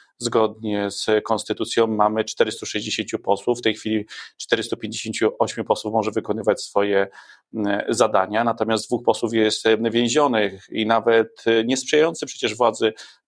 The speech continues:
konstytucjonalista, pan profesor, e, Ryszard Piotrowski, mówi wprost: „Mariusz Kamiński i Maciej Wąsik są, e, posłami”. Takie były decyzje, mm, Sądu Najwyższego, takie były decyzje, e, pana, mm, prezydenta i działania marszałka, mm,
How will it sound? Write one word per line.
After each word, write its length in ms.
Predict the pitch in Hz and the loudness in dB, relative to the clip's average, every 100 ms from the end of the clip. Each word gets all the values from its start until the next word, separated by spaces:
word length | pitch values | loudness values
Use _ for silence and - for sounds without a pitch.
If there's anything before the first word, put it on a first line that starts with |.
| - | -6
konstytucjonalista, 840 | - 113 117 117 - 110 110 107 107 | -4 -2 -2 -2 0 0 -2 -2 0
pan 140 | 107 | 0
profesor, 480 | - 107 - 107 107 | 0 -2 0 2 2
e, 440 | 104 - 107 104 | -2 0 2 4
Ryszard 340 | 107 104 107 - | 2 0 -2 -2
Piotrowski, 600 | 113 - 101 - 117 117 - _ | -6 0 -2 -2 -6 -8 -14 _
mówi 200 | 120 123 | -2 -2
wprost: 460 | 123 120 104 - 113 | 2 4 4 2 0
„Mariusz 260 | 107 110 | 0 0
Kamiński 500 | - 107 110 104 - | -2 -2 -2 -6 -6
i 60 | 110 | -2
Maciej 260 | 107 - | 0 0
Wąsik 360 | 107 107 - 104 | 0 0 -2 -8
są, 280 | - 107 107 - - _ | 0 0 0 -10 -20 _
e, 100 | 110 | -2
posłami”. 500 | - 110 123 113 104 | 0 2 2 2 2
Takie 240 | - 98 113 | -2 -2 0
były 180 | 113 | 0
decyzje, 500 | 110 107 - 104 107 | 2 0 -4 0 2
mm, 380 | 104 104 104 104 | 2 0 0 -2
Sądu 300 | - 110 110 | 0 0 0
Najwyższego, 560 | 110 107 107 - 110 113 | -2 -2 -2 0 2 2
takie 220 | 110 - | 0 -2
były 200 | 110 110 | 0 2
decyzje, 420 | 107 - 104 107 - - - _ | 0 -4 -2 -2 -2 -10 -18 _
e, 180 | 107 104 | 0 0
pana, 240 | 101 104 104 | 2 2 0
mm, 260 | 104 104 | 0 -2
prezydenta 600 | - 107 110 107 104 120 147 - - _ | 0 -2 2 0 4 2 0 -10 -20 _
i 140 | 117 | -4
działania 340 | 117 117 120 117 | 2 4 4 4
marszałka, 600 | 113 - 113 113 110 110 | 2 4 2 4 4 4
mm, 400 | 110 110 107 | 2 -2 0